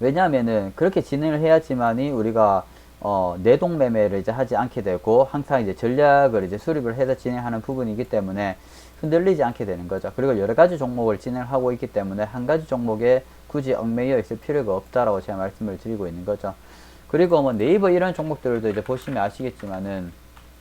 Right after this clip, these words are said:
제가 같이 리뷰를 진행하고 있고, 만약에 그런 식으로 거래를 한다게 되-, 하게 되면은 가격이 빠지게 됐을 때 여기서 반등이 이제 살짝 나온다고, 아, 여기가 이제 바닥인가 싶어서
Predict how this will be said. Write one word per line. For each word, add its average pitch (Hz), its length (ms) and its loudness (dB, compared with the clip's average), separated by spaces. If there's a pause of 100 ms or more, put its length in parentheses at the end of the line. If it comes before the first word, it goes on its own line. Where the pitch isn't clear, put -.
(180)
제가 113 120 -2
같이 110 300 -6
리뷰를 131 300 -2
진행하고 127 560 -4
있고, 98 480 -2 (600)
만약에 131 680 4
그런 165 240 0
식으로 131 320 -2
거래를 123 1120 4
한다게 127 420 0
되-, 110 200 -6
하게 123 280 -2
되면은 107 420 -4
가격이 131 300 -6
빠지게 165 300 0
됐을 110 300 -4
때 107 180 -2
여기서 135 460 2 (480)
반등이 139 260 2
이제 131 80 -2
살짝 131 320 -4
나온다고, 123 420 2
아, 107 100 4
여기가 143 320 4
이제 107 120 -2
바닥인가 117 760 0
싶어서 156 640 2